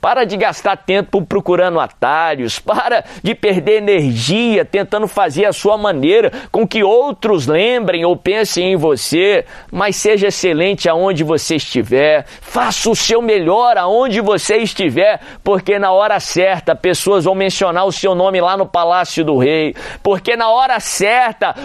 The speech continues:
o seu nome vai ser lembrado diante daqueles que podem te promover. O apóstolo Paulo nos ensina lá no livro de Colossenses, no capítulo três, no verso vinte e três, ele diz assim: "Em tudo que você fizer,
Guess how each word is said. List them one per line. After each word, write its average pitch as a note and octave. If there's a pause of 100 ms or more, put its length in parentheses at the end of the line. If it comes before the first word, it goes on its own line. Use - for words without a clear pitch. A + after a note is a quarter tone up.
o A#3
seu A3+
nome A#3+
vai A3
ser A3+
lembrado A3+
diante G#3
daqueles A#3+
que C4
podem C4
te B3
promover. B3+ (720)
O -
apóstolo F3+
Paulo F#3
nos F3+
ensina F3
lá E3+
no F#3
livro F3+
de D3
Colossenses, F3+
no F3+
capítulo F3+
três, F3+
no E3+
verso F3
vinte E3
e C#3
três, F3
ele D#3+
diz E3+
assim: F#3+ (960)
"Em G#3
tudo C4+
que C4
você A3
fizer, F#3